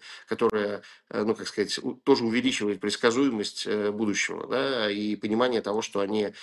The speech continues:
э, вот, э, вот эту вот стремительную разбалансировку ситуации продолжать не будут. Хорошо. Эта часть касается, а, орудий.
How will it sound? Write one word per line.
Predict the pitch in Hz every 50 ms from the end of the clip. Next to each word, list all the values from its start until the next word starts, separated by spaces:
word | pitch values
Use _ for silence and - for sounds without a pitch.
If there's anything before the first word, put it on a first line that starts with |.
| - - - - - _
э, | - 98 98 101
вот, | 101 101 101 - - -
э, | 101
вот | 95 95 95 92 90 90 90 87 87 90 90 87 85 101 101 98 104 98
эту | - 101 95
вот | 95 - _ -
стремительную | - - - - - - - - - 123 135 147 156 156 - 127 117 113 113
разбалансировку | 113 107 113 123 120 - 139 135 123 - - -
ситуации | - 110 135 156 196 190 - -
продолжать | 107 107 107 107 120 131 131 131
не | 117
будут. | 101 92 95 95 - - -
Хорошо. | - - 143 151 - - 90 - - _ _ - - - - - - - - - _ _ -
Эта | - 135 135 - 131 123 120 117 117 113 110 107 107 107 107
часть | - - 123 117 - - - - - - - - -
касается, | 107 - 120 113 113 110 - - 107 104 104 101 - - -
а, | - 104 101 - - 120 117 113 107 104 117
орудий. | 120 120 113 92 95 90